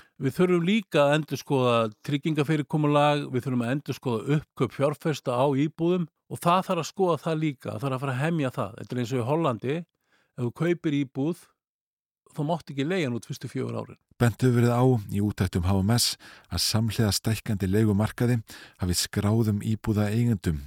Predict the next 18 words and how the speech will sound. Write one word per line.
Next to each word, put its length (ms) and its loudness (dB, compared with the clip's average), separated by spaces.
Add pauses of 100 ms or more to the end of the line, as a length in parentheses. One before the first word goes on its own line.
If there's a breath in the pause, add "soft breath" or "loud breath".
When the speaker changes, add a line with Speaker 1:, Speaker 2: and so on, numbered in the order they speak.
Speaker 2:
í 160 -2
lægri 400 0
tekjuhópum 720 0
fækkað 560 -2
á 80 -2
síðustu 320 0
árum. 300 2 (640 loud breath)
Telur 180 4
Kristín 400 2
að 140 4
leigumarkaðurinn 840 2
haldi 220 -2
áfram 260 0
að 80 -2
stækka 400 -2
hér 140 0
á 80 0
landi? 240 2